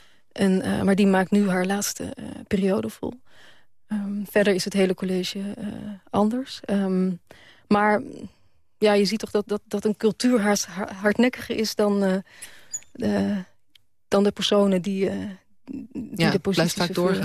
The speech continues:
Speaker 2: doorgaan, hè?
Speaker 1: Ja.
Speaker 2: Het geeft aan elkaar over.
Speaker 1: Ja,
Speaker 2: Ja.
Speaker 1: ja.
Speaker 2: Jij blijft in het tweede uur, blijf je ook nog zitten, hè? Na één uur. En, eh, voor u thuis, eh, ik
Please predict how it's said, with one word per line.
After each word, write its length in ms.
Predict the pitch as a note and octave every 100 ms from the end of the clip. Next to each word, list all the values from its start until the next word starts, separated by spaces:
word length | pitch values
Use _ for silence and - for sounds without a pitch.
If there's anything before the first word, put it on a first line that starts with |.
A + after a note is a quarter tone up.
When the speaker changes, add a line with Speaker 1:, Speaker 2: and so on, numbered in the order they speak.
| D3+
Speaker 2:
doorgaan, 200 | G3+ B3+
hè? 80 | G#3+
Speaker 1:
Ja. 100 | G3+
Speaker 2:
Het 100 | G3+
geeft 240 | F3 E3+
aan 80 | E3
elkaar 260 | D#3+ - E3
over. 340 | F3 C3 C#3 -
Speaker 1:
Ja, 60 | G#3
Speaker 2:
Ja. 60 | - - _
Speaker 1:
ja. 180 | - G#3 _ - - - - - - - - -
Speaker 2:
Jij 140 | G#3+
blijft 240 | G#3+ A3+ -
in 60 |
het 80 | G#3+
tweede 220 | - G#3+ G#3
uur, 100 | A3+
blijf 220 | G3+ G#3
je 80 | G3+
ook 60 |
nog 120 | G#3 F3+
zitten, 280 | E3+ D#3
hè? 60 | B3
Na 200 | B3 G3+
één 160 | F#3 F3
uur. 300 | E3+ A#3 D4+
En, 320 | - F#3 F#3
eh, 60 | F#3
voor 220 | - G3
u 60 | F#3+
thuis, 460 | A3+ G#3 G3+ - -
eh, 520 | - F#3 F3 E3+
ik 60 | E3+